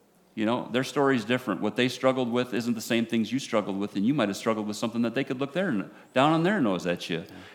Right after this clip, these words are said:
Speaker 1: And that's how the church becomes divided and disunified. Let's just love one another where we're at and,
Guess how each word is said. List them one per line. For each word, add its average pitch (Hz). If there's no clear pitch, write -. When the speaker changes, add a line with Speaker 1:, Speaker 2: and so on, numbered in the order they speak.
Speaker 1:
And 127
that's 165
how 160
the 131
church 131
becomes 120
divided 104
and 95
disunified. 95
Let's 170
just -
love 113
one 113
another 104
where 101
we're 92
at 101
and, 90